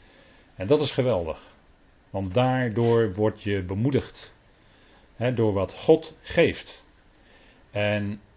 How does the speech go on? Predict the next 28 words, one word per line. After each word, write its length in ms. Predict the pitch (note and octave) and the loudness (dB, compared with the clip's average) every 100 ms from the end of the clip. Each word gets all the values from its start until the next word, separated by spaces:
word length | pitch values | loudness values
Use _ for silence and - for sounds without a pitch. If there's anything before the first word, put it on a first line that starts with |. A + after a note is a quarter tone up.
| - | -20
hij 340 | - G#2 C3 C#3 | -10 0 2 2
geeft, 560 | C#3+ D#3 E3+ - - - | 6 6 4 -4 -16 -8
daar 220 | G#2+ A2+ | 0 2
hebben 180 | G#2+ G2 | 2 0
we 60 | |
de 80 | G2+ | 0
vorige 200 | A2+ G#2+ | 0 2
keer 180 | C3+ C#3 | 4 6
al 100 | A2 | 6
bij 80 | G2+ | 2
stilgestaan, 720 | - D3 A2+ - C3 B2+ C3 _ - - - _ _ | 2 2 0 -2 -2 -2 -8 _ -20 -20 -20 _ _
die 120 | A2 | -4
geweldige 420 | G2 D3+ F3+ A#2 | 8 10 10 6
woorden 340 | A#2 D3 C#3 A2 | 6 6 6 2
die 100 | A2 | 2
Paulus 440 | C#3+ C#3 A#2+ - | 8 8 6 -2
uitsprak 600 | D3 E3 - C#3+ B2+ - | -2 -2 -2 0 0 0
op 120 | C3+ G#2 | -4 0
de 80 | |
Areopagus 680 | G2+ G#2+ B2 D3 C#3+ B2 A#2+ | 0 2 4 4 2 -4 -4
in 220 | - A#2 | -6 -6
Athene. 500 | A2 - D3+ D3+ C#3 C#3 - _ _ - _ _ _ - | -6 4 4 4 -2 -8 -20 _ _ -20 _ _ _ -8
Hè, 220 | A#2 B2+ | 0 2
dat 180 | A#2 A2 | 2 -2
is, 80 | - | -2
dat 300 | A2+ G2 G#2 | -6 -4 -4
is 60 | |
een 220 | G2+ G2 | -4 -6